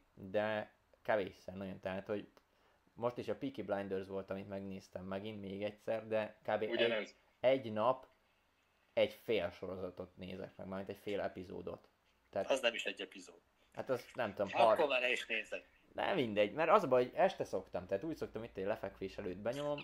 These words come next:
Speaker 1: és akkor megunom, mert így elalszok. Majdnem mondom, jó van, akkor reggel
Speaker 3: Gratulálok.
Speaker 1: befejezem.
Speaker 2: Ugyane-, ugyanez.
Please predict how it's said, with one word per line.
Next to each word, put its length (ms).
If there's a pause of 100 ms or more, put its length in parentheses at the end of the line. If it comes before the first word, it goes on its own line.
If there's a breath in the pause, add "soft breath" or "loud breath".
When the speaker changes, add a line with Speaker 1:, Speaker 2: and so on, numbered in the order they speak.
(140)
Speaker 1:
és 120
akkor 180
megunom, 400
mert 140
így 80
elalszok. 520
Majdnem 300
mondom, 220
jó 160
van, 100
akkor 120
reggel 200
Speaker 3:
Gratulálok. 260
Speaker 1:
befejezem. 580
Speaker 2:
Ugyane-, 380
ugyanez. 480